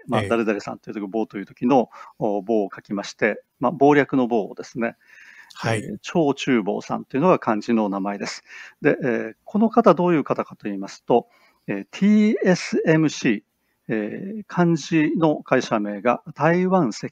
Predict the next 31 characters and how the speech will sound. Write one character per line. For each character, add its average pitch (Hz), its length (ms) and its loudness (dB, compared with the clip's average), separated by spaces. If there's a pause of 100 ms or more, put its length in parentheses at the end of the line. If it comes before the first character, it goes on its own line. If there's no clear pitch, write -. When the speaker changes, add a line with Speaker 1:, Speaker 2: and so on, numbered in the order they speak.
Speaker 1:
炭 117 240 0
電 107 220 -2
炉 98 140 -8
の 131 180 2
創 101 300 -6
業 101 160 -6
者 - 200 -10
で - 80 -8
す。 - 140 -12 (300)
Speaker 2:
は 110 220 -4
い。 - 20 -2
Speaker 1:
で、 104 60 -2
こ 156 100 0
の、 147 180 4 (100)
お、 139 400 -8
台 196 220 2
湾 262 100 8
石 - 220 -2
炭 180 160 8
電 165 240 6
炉、 104 120 2
テ - 180 -4
ィ - 20 2
ー 156 60 6
エ 151 40 6
ス - 120 -2
エ 151 40 6
ム 147 60 2
シ - 140 -2
ー 131 40 0
と - 140 -6